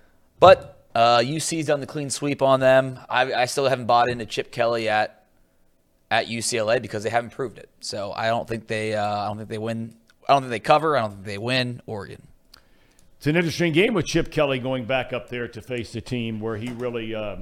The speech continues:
Speaker 2: you know, ignited that program to higher heights. They got to a, uh, national championship where they, uh, got boat raced by the Bucks.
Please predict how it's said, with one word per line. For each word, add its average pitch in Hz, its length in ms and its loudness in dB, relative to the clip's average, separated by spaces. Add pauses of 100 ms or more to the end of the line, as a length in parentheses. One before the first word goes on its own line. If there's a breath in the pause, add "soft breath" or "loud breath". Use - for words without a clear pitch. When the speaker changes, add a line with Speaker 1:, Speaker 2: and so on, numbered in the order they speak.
(140)
Speaker 2:
you 107 100 -14
know, 95 140 -10
ignited 110 400 -6
that 117 200 -4
program 113 460 -6
to 104 80 -6
higher 107 280 -6
heights. 113 320 -6
They 107 100 -6
got 104 220 -6
to 101 200 -8
a, 95 140 -8
uh, 92 160 -10
national 104 480 -10
championship 120 880 -10
where 104 160 -8
they, 95 160 -8
uh, 92 380 -8 (260)
got 85 260 -10
boat 110 220 -4
raced 107 320 -6
by 101 140 -2
the 92 80 -10
Bucks. - 460 -10